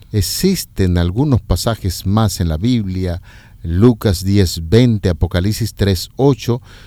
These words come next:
y Apocalipsis diecisiete ocho, que ciertamente nos hablan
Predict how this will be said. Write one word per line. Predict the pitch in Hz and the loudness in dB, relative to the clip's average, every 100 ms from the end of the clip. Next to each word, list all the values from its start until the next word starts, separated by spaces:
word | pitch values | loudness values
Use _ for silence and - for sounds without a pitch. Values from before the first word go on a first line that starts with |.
| - 104 | -14 -2
y | 98 | -2
Apocalipsis | 87 90 92 98 113 120 107 - | 0 -2 0 -2 -2 -4 -6 -8
diecisiete | 92 98 90 85 - 117 117 123 - | -2 0 0 -2 0 0 2 -2 -2
ocho, | 123 120 - 127 151 - - - - | 0 2 0 -4 -6 -10 -20 -20 -16
que | - 98 | -6 -4
ciertamente | - 113 101 110 107 107 98 92 | 2 2 2 0 2 0 0 2
nos | 87 - | 0 0
hablan | 127 147 101 107 123 | -2 0 0 0 -2